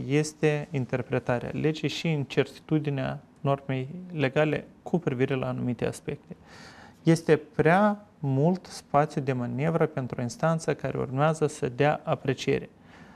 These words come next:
Legea nu are și nici nu poate să stabilească criterii clare că unu, doi, trei, dacă se întrunesc condițiile, atunci alegerile sunt invalidate. Dacă nu este unul din elemente, atunci ele nu,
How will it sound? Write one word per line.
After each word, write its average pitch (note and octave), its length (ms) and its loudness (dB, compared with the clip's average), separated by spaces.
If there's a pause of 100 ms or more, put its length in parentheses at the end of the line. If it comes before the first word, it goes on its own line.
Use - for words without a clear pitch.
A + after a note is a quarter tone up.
(180)
Legea E3+ 320 4
nu E3+ 320 4
are F#3 220 4
și - 180 -4
nici D#3 280 0
nu D3 140 0
poate F#3 440 4
să - 160 -4
stabilească C3+ 600 2
criterii C3+ 560 2
clare F3 560 2 (540)
că C3 400 2
unu, D3+ 280 4
doi, C3 240 6
trei, B2+ 300 2
dacă B2+ 300 2
se B2 300 -2 (500)
întrunesc B2+ 560 2 (240)
condițiile, B2+ 640 0
atunci - 560 -2 (120)
alegerile B2+ 480 0
sunt B2+ 280 -4
invalidate. C3+ 760 4 (520)
Dacă D3 600 4 (200)
nu D3+ 220 4
este C3 300 2
unul C3 300 0
din B2+ 160 -4
elemente, C#3+ 500 2
atunci D#3+ 300 0
ele C#3 180 -2
nu, C#3 200 -2